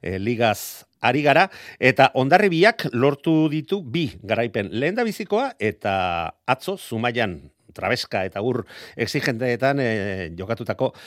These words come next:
eh, estropadan ere garaipena lortu zuten. Eta Zumaiak hasiera nahiko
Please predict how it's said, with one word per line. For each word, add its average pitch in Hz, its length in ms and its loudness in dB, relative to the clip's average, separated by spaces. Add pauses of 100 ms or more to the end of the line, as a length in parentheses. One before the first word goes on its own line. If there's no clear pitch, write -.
(180)
eh, 104 320 2
estropadan 120 420 0
ere 110 160 2
garaipena 120 400 2
lortu 107 240 -2
zuten. 113 400 0
Eta 117 280 0
Zumaiak 170 520 -2
hasiera 175 500 0
nahiko 175 640 4